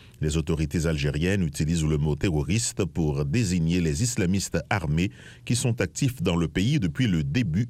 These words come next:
des années mille neuf cent quatre-vingt-dix. Cinq Tunisiennes ont été arrêtées en Algérie pour trafic de cocaïne et près de six kilos de cette drogue destinée au marché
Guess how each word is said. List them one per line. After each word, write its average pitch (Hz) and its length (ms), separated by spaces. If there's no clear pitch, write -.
des 92 280
années 104 300
mille 107 180
neuf 95 120
cent 165 200
quatre-vingt-dix. 85 840
Cinq 151 280
Tunisiennes 135 640
ont 113 80
été 110 640
arrêtées 95 340
en 82 80
Algérie 98 460
pour 90 200
trafic 85 360
de 82 100
cocaïne 107 640
et 78 80
près 90 300
de 76 160
six - 320
kilos 120 320
de 120 40
cette 95 220
drogue 87 300
destinée 80 520
au 85 120
marché 85 360